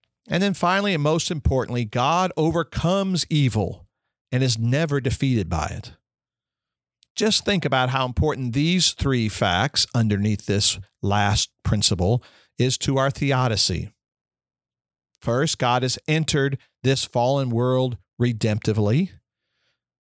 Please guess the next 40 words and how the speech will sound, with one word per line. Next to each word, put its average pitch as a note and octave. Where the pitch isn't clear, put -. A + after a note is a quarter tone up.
First A#2+
John G#2+
four, B2+
eight G#2+
through G#2
ten. G#2+
"He F#3+
who D#3
does A#2+
not C#3
love D#3+
does B2
not C3
know C#3
God, A#2+
for B2
God B2+
is B2
love. C3+
In G3+
this, C3+
the A#2+
love D3
of C#3+
God A#2+
was A#2
manifested A2+
toward G#2
us, F2+
that A2+
God B2+
has A#2
sent E3+
his F3+
only F#3
begotten E3
Son C#3
into G3
the G3+
world D3